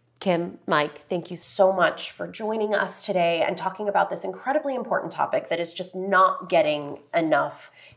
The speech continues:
airtime out there, and that is this connection between epilepsy and C T E, the,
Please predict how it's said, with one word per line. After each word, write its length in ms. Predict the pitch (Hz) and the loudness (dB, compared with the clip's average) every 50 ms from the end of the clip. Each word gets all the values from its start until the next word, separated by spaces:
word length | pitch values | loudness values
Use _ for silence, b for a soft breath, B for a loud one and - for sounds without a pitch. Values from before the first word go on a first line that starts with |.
| B _ | B _
airtime 640 | 180 170 165 175 170 - - 151 147 147 139 135 - - | 4 6 6 4 2 0 -6 -4 -2 -2 -2 -2 -4 -2
out 260 | - 135 131 - - | -2 -2 -2 -4 -4
there, 340 | - 151 135 131 131 127 127 | -2 0 0 0 0 0 0
and 140 | - - 147 | 0 0 0
that 200 | 143 135 139 135 | 0 -2 0 -2
is 140 | 147 147 - | -2 -4 -4
this 200 | - 139 - - | -6 -6 -6 -8
connection 540 | - - 170 151 143 143 - - 165 147 143 | -8 -4 -2 -2 -2 -2 -2 -4 -4 -4 -4
between 360 | 147 143 - - 151 139 139 - | -6 -8 -8 -8 -8 -8 -6 -6
epilepsy 800 | 175 160 - 156 151 151 160 - - - 160 143 143 143 139 B B B B B | -8 -6 -2 0 0 0 0 -2 -4 -6 -6 -6 -6 -8 -10 B B B B B
and 180 | - 143 135 127 | -2 -2 -2 -2
C 240 | - - - 180 170 | -4 -6 -6 -6 -6
T 220 | 170 - - 180 | -8 -8 -8 -8
E, 460 | 160 - - - 139 135 135 139 139 135 | -10 -10 -10 -10 -10 -8 -8 -10 -8 -2
the, 240 | - 139 135 135 B | 0 2 2 2 B